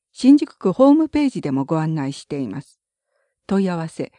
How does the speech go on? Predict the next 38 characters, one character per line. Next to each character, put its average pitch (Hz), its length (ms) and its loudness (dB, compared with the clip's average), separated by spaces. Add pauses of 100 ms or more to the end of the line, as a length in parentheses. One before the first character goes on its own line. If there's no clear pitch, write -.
(180)
障 277 280 0
害 285 140 0
者 147 160 -8
福 - 200 -6
祉 - 140 -6
課 185 120 -6
支 - 180 -6
援 208 180 0
係、 160 400 -8 (220)
本 262 220 6
庁 220 220 0
舎 143 180 -10
二 135 120 -8
階。 147 300 -12 (540)
電 214 240 0
話、 185 220 -6 (160)
五 240 220 2
二 302 260 2
七 180 240 -4
三 190 300 -4
四 262 220 2
五 294 200 -2
八 - 280 -16
三。 - 320 -12 (320)
フ 226 120 -8
ァ - 20 -4
ッ - 20 -8
ク - 120 -20
ス、 - 220 -20 (240)
三 285 320 2
二 269 220 4
零 170 180 -4
九 156 260 -4
三 262 300 2
四 285 260 2
四 165 300 -2
一 - 280 -10
へ。 - 140 -20